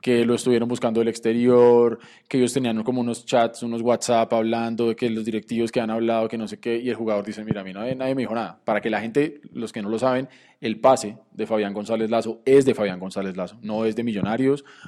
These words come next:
no es de ningún equipo, es propiedad del propio jugador, valga la redundancia. Entonces, eh, Fabián decía como que, "No, yo no tengo ni idea del tema".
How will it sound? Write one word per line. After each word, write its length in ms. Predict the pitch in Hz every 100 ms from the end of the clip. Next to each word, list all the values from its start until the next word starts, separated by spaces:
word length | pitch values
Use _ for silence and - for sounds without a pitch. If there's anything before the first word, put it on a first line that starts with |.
| -
no 220 | 117 117
es 80 | 113
de 80 |
ningún 220 | 120 104 98
equipo, 420 | 117 95 123 - _
es 300 | 117 117 107
propiedad 420 | 127 117 117 98
del 140 | 95 104
propio 460 | - 107 110 110 - _
jugador, 440 | - 101 92 101
valga 200 | 104 95
la 100 | 98
redundancia. 500 | 104 101 90 87 87 - _ - - - -
Entonces, 600 | 120 120 113 127 127 127
eh, 380 | 127 117 110 107 101 95 - -
Fabián 260 | 151 131
decía 160 | 127 131
como 120 | 139
que, 60 | 120
"No, 80 | 131
yo 80 | 107
no 80 |
tengo 180 | 101 110
ni 80 | 117
idea 140 | 101
del 120 | 95 101
tema". 220 | 85